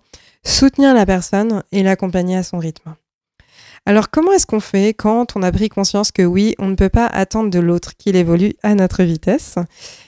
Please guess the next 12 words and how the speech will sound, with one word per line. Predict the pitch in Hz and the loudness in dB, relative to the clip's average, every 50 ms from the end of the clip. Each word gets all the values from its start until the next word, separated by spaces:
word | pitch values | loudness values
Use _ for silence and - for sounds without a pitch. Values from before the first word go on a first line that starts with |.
| _ - | _ -6
Eh | - | -4
bien, | 190 185 196 | -2 -2 -2
comprendre | - - - 240 233 - - 269 269 | -2 -2 -2 -2 0 0 0 0 2
quelque | - 226 196 - 196 | 2 2 2 2 2
chose | 185 - - 269 285 277 247 | 2 4 4 6 6 4 2
ne | 196 208 202 202 | 0 0 0 2
signifie | 196 - - 277 277 269 - - 208 | 0 0 0 2 0 0 0 -2 -2
pas | - 214 | -2 0
nécessairement | 208 208 190 - - 175 170 185 180 185 196 214 | 0 0 -2 -4 -4 -4 -2 -2 0 0 0 0
que | 208 - | -2 -2
nous | 208 185 | -2 -2
l'acceptons. | 185 180 170 - - - - - - | -2 -2 -4 -4 -8 -10 -10 -10 -14